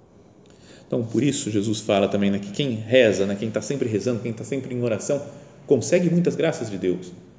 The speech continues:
mesmo que não seja exatamente aquilo concreto, material que ele está pedindo, mas ocorre dentro dele uma transformação. Então, a oração é sempre eficaz. Mas vamos focar ainda mais uma coisa,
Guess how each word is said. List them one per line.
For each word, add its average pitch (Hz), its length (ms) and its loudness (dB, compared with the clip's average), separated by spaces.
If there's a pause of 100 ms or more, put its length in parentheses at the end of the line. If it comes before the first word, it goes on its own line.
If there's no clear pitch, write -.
(640)
mesmo 135 240 0
que 151 80 -4
não 117 80 -4
seja 120 200 0
exatamente 139 460 2
aquilo 143 400 2
concreto, 117 640 4
material 104 600 2
que - 80 -4
ele - 80 -6
está - 140 -2
pedindo, 151 380 -4 (540)
mas 139 260 -8
ocorre 131 400 -2
dentro 120 360 -2
dele 113 160 -2
uma 117 100 -8
transformação. 107 800 -8 (520)
Então, 165 240 -2
a 156 40 2
oração 123 400 -4 (180)
é - 60 -4
sempre - 340 -4
eficaz. - 560 -14 (3000)
Mas 208 100 -2
vamos 160 220 -4
focar - 440 -2
ainda 123 140 0
mais 175 160 2
uma 113 120 -2
coisa, 104 400 2